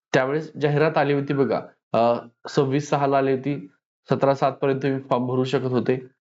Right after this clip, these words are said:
त्यावेळेस ही जुनीच जाहिरात आहे, फक्त तुम्हाला या संदर्भात महत्त्वाची अपडेट देतोय की जाहिरात येणार आहे, तुम्ही तुमचं रेडीमध्ये राहा.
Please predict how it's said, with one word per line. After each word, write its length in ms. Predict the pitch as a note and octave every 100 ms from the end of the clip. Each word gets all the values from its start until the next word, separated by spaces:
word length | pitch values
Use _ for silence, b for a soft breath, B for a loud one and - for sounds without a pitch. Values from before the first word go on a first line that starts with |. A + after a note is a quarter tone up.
| -
त्यावेळेस 460 | C3 C3 C3 C3 C3
ही 280 | C3+ C#3 D3
जुनीच 340 | D#3 D#3+ E3
जाहिरात 320 | D#3+ D3+ A#2+ A2
आहे, 120 | G2
फक्त 200 | B2 - B2+
तुम्हाला 340 | C3+ C#3 D3
या 240 | - C3 C#3
संदर्भात 480 | - C3 C3+ B2+ G#2+ _ _ _ -
महत्त्वाची 480 | C#3 C#3+ D3 C#3+ C#3
अपडेट 340 | A#2 A#2+ C3+
देतोय 300 | B2+ A#2 B2+ C3+ - _
की 100 | B2
जाहिरात 320 | A#2+ B2 A#2+ C3+
येणार 360 | - C3+ C3+ B2
आहे, 260 | B2 B2 - -
तुम्ही 200 | C#3 C#3+
तुमचं 320 | C3+ B2 C3+
रेडीमध्ये 480 | C3 A#2+ A2+ A2+ B2
राहा. 140 | A2